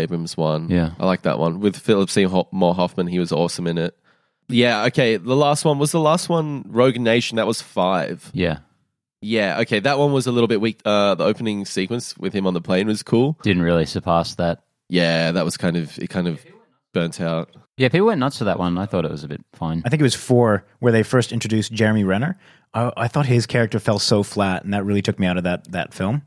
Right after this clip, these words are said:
Speaker 2: Well, the idea was he was gonna take over the franchise, but that, that
Speaker 3: That,
Speaker 2: never
Speaker 3: yeah,
Speaker 2: happened.
Speaker 3: no, no. <laughs>
Speaker 1: He's been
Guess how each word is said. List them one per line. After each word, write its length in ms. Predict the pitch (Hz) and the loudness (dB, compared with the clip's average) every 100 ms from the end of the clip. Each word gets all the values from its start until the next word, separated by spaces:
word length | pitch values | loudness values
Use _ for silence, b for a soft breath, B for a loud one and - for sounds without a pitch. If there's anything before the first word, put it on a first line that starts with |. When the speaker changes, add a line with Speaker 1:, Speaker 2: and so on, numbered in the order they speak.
| - | -4
Speaker 2:
Well, 100 | 104 | 0
the 80 | 107 | 2
idea 160 | 110 | 4
was 140 | 104 98 | 4 4
he 60 | 101 | 2
was 100 | 87 | 2
gonna 140 | 90 | 0
take 200 | 95 87 | 0 0
over 140 | 85 | -2
the 80 | 80 | -2
franchise, 520 | 92 90 95 85 85 | 0 0 0 0 -2
but 160 | - 87 | -6 -6
that, 260 | 95 92 - - | -6 -6 -10 -2
that 60 | |
Speaker 3:
That, 160 | 110 - | 0 2
Speaker 2:
never 120 | 156 | 4
Speaker 3:
yeah, 240 | - 147 | 4 2
Speaker 2:
happened. 380 | 147 135 - 226 170 | 2 0 0 -2 -2
Speaker 3:
no, 60 | 247 | -8
no. 80 | 226 196 - | -14 -18 -20
<laughs> 180 | _ | _
Speaker 1:
He's 280 | - 196 - | 0 0 0
been 560 | - 143 170 160 135 | -6 -2 2 2 0